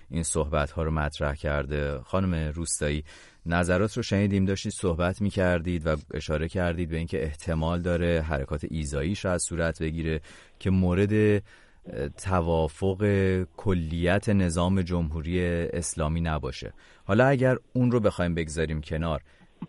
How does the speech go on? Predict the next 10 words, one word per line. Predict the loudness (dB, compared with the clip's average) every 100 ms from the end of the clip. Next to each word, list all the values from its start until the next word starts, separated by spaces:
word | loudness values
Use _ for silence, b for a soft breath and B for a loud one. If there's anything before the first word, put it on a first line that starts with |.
| 0
به | 2
نظر | 4 2
شما | 2 0 0 0
آیا | 0 2 2 2 2 -2 -6
می‌تونید | -4 0 0 0 2 4 2
در | 2 0 0
دوردست | 0 0 2 2 2 2 -2 -8 -14 -20 _ -4
هیچ | -2 0
دورنمایی | 2 4 4 4 4 2 2
ببینید | 0 -4 -6 -6 -10